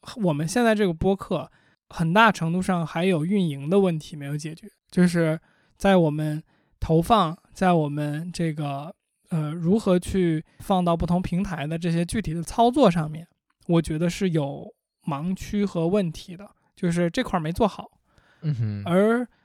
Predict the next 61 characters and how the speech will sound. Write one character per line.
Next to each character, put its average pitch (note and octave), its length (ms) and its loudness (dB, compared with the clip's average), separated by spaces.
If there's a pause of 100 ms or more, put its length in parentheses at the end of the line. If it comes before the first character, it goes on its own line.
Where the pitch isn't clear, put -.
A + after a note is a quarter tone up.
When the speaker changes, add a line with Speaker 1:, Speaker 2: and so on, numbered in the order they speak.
(200)
Speaker 1:
这 A#3+ 100 -8
个 A3+ 80 -2
爆 B3 220 4
款， E3 360 -8
我 F3 120 -4
觉 F3 100 -4
得 G#3 100 0
很 G#3+ 160 -4
可 A3 120 -4
能 E3 200 -4
不 G3 160 -2
一 B3 80 0
定 A#3 200 0
是 F#3 100 -6
来 D3+ 180 -8
自 F#3+ 240 -2
于 E3 140 0
某 F3 220 -6
一 F#3 40 -8
期 G3+ 320 -4
的 F#3 180 -2
内 A3+ 200 0
容 D#3 500 -4 (440)
突 G3+ 160 2
然 D3+ 420 0 (500)
如 F3+ 160 2
何 F3 140 -2
爆 E3 260 2
炸， D3+ 300 -6 (140)
而 E3+ 200 0
是， G3 380 2 (520)
呃， D#3+ 300 -2
我 F3 120 0
们 A3 100 4
可 G#3+ 100 0
能 G#3+ 140 2
某 G3+ 260 -2
一 E3 60 -4
期 A3 220 -4
的， F#3 320 4 (240)
在 F#3 280 4
我 E3 120 2
们 E3 100 0
的 F#3 100 0
不 F#3 140 0
断 G#3+ 160 2
的 F#3+ 60 0
摸 A#3+ 200 4
索 F#3 220 0
中， F3+ 300 0
突 - 160 -2
然 G#3+ 160 4
这 A3 80 0
个 G#3 80 2
运 C4 200 2
营 E3+ 160 0
上 D#4+ 160 0
面 F3 140 2
做 E3 180 -2
对 D3 280 -2
了， E3+ 160 -16